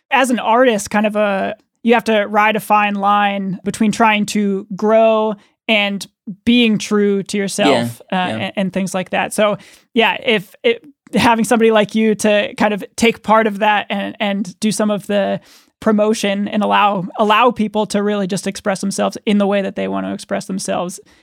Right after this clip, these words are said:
Speaker 1: is a, a great thing, I think. All right. So, so to start wrapping things up,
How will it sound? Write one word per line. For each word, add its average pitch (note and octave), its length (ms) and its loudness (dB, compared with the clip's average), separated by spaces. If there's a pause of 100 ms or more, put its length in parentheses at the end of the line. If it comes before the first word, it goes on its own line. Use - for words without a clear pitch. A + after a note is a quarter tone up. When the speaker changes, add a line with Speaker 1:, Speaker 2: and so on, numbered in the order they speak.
(120)
Speaker 1:
is E3 160 -4
a, F#3 260 -4
a G3 80 -4
great F#3+ 220 -6
thing, G3+ 180 -4
I - 60 -6
think. - 360 -16 (640)
All D#4+ 80 4
right. B3 120 2
So, C4+ 260 2
so C#4 340 2 (180)
to A#3+ 360 4
start D4+ 300 2
wrapping C4+ 300 2
things A3 300 0 (100)
up, G#3 360 0